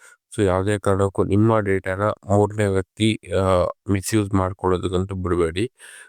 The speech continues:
So, ಇದಾಗಿತ್ತು ಇವತ್ತಿನ ವಿಡಿಯೋ. ಈ ವಿಡಿಯೋ ನಿಮ್ಗೆ, ಆ, ಇಷ್ಟ ಆಗಿದೆ ಅಂತ ಭಾವಿಸ್ತೀನಿ.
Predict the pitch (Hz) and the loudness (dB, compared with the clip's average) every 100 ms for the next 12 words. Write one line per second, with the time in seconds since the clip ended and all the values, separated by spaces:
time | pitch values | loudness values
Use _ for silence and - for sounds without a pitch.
0 | _ - 104 62 90 101 104 104 - 104 | _ -2 -2 0 0 2 2 -2 0 2
1 | 101 101 101 98 95 95 95 98 95 92 | 4 4 2 4 2 2 2 2 -2 -4
2 | 92 101 98 95 98 98 98 85 87 85 | 0 2 0 -4 -2 0 0 0 0 0
3 | - - 98 101 92 101 95 87 87 98 | -6 -4 -4 -2 -4 -2 -4 -2 0 0
4 | - - 98 | -4 -2 0